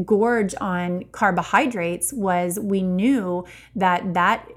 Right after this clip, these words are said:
our bodies would store that as fat. So we would eat as many carbohydrates as we could when we could get our hands on 'em, store that as body fat, and then we'd go back to being fat burners, keto adapted, and eating the, our typical diet, which was largely animal products.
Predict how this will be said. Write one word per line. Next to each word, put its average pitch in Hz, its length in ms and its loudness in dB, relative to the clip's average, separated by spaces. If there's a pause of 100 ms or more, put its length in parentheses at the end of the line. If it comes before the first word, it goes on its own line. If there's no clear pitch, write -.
our 196 200 0
bodies 185 480 2
would 190 160 -2
store 247 560 0
that 170 400 -2
as 175 280 -2
fat. - 480 -4
So 185 400 0 (220)
we 214 220 4
would 190 200 -2
eat 254 440 0
as 202 160 -4
many 202 500 0
carbohydrates 185 760 -2
as 170 120 -4
we 180 100 -2
could 247 320 -4
when 190 140 -2
we 180 80 -4
could 180 180 -4
get 185 80 -2
our 170 120 -2
hands 240 340 -2
on 165 180 -4
'em, 175 160 -6 (220)
store 240 480 0
that 180 200 2
as 165 120 -2
body 220 340 0
fat, 160 460 -2 (240)
and 196 180 0
then 233 140 4
we'd 233 160 2
go 220 120 2
back 196 280 2
to 202 80 -2
being 190 480 -2 (180)
fat 220 300 2
burners, 190 400 -4
keto 214 280 0
adapted, 190 600 -4
and 190 260 -6
eating 202 500 -2
the, 180 240 -8
our 180 200 -6
typical 208 420 -8
diet, 190 520 -4
which 180 260 -10
was 180 340 -6
largely 180 520 -6
animal 208 340 -2
products. 175 640 -4